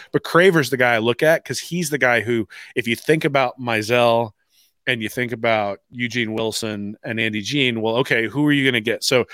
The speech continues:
Jeremiah Smith is sort of the Mizell guy out of there, right? And then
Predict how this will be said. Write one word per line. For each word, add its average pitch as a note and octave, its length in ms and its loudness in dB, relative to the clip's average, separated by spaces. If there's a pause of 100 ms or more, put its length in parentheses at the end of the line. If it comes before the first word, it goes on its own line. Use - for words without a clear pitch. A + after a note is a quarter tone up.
(160)
Jeremiah C#3 480 2
Smith C3 320 -4
is A2+ 120 -2
sort A2+ 220 0
of G#2+ 140 -2
the G#2 120 0
Mizell G#2+ 520 -2
guy F#2+ 300 -6
out G2 100 -6
of F#2+ 80 -8
there, F#2+ 200 -10
right? A2 300 -6 (380)
And A#2+ 180 -2
then A2+ 480 0